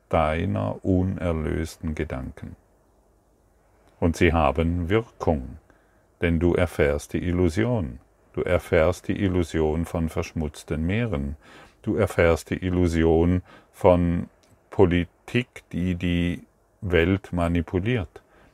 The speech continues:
Du erfährst die Folgen von Krankheit. Du erfährst die Folgen von Tod.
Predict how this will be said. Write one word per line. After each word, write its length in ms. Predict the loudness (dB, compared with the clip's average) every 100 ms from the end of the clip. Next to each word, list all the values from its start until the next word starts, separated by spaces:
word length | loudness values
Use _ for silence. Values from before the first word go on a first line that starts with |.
| _
Du 180 | 2 2
erfährst 640 | 4 0 2 4 4 -2
die 60 | -10
Folgen 600 | -2 0 2 0 0 0
von 540 | 0 0 2 2 0 -2 _ _ _ _ _ _ _
Krankheit. 800 | -2 0 0 -2 -4 -4 -8 -14
Du 100 | -10
erfährst 540 | -6 -4 0 0 0 -4
die 80 | -8
Folgen 580 | -2 -2 0 -2 -4
von 500 | -6 -4 -4 -4 -10 -10 _ _ _ _ _ _
Tod. 300 | 0 0 0